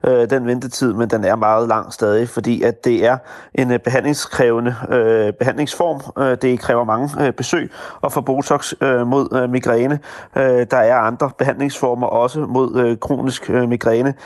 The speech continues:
For eksempel noget, der hedder C G R P antistoffer, øh, og, øh, den kræver dog mindre, øh, behandling, men er til gengæld dyrere. Øh, men altså, det er et stort område, øh, hovedpine. Det er et område, der har været glemt i mange år. Vi har, det er ikke mange år siden, vi åbnede Dansk Hovedpinecenter ude på Glostrup Hospital.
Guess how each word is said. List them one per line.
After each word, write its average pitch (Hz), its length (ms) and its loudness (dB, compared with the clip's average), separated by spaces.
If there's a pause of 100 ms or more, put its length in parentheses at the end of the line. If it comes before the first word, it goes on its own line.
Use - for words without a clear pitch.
(160)
For - 100 -4
eksempel 120 240 0
noget, 113 120 4
der 127 100 4
hedder 117 280 2
C - 400 -4
G - 60 -4
R 117 280 2
P - 160 -8 (140)
antistoffer, 120 600 0 (380)
øh, 123 460 4
og, 113 400 2
øh, 117 80 0
den 131 140 -2
kræver 123 280 0
dog 123 220 0
mindre, 139 420 -2 (300)
øh, 123 120 2
behandling, 127 440 -2
men 113 100 0
er 110 60 -2
til 113 140 -6
gengæld 127 360 0 (160)
dyrere. 143 380 2 (380)
Øh, 120 520 2
men 120 140 2
altså, 113 220 0
det 113 280 2
er 131 200 2
et 135 140 -2
stort 135 280 0
område, 127 600 2
øh, 120 60 2
hovedpine. 127 560 -2
Det 120 240 2
er 131 100 2 (300)
et 127 100 -2
område, 131 320 0
der 113 220 2
har 117 140 -2
været 110 520 0
glemt 151 320 0
i 135 80 -2
mange 131 280 0
år. 131 180 -2
Vi 117 180 2
har, 110 480 -4
det 120 60 2
er 127 40 4
ikke 135 100 0
mange 131 140 2
år 127 100 0
siden, 135 240 -2
vi 131 60 2
åbnede 127 260 2
Dansk 127 260 -2
Hovedpinecenter 135 640 0
ude 131 140 2
på 123 200 0
Glostrup 135 400 -4
Hospital. 131 500 -2